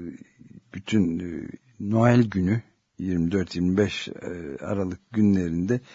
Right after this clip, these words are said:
bütün sıcaklık rekorları da kırılmış. Ve bu iklim bilimciler iki bin on beşin en sıcak yıl olduğunu, neredeyse yüzde doksan dokuz virgül dokuz kesinleştiğini söyledikleri zaman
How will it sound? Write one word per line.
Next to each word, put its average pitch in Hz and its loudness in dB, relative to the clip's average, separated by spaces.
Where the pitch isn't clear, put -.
bütün 139 4
sıcaklık 92 -2
rekorları 85 -2
da 120 2
kırılmış. 95 -2
Ve 90 0
bu 90 -2
iklim 98 0
bilimciler 95 -2
iki 92 -12
bin 104 4
on 101 4
beşin 82 -4
en 107 0
sıcak 90 -6
yıl 90 -4
olduğunu, 87 -2
neredeyse 92 -4
yüzde 104 0
doksan 104 2
dokuz 104 -2
virgül 78 -4
dokuz 87 -8
kesinleştiğini 87 -2
söyledikleri 80 -8
zaman 87 0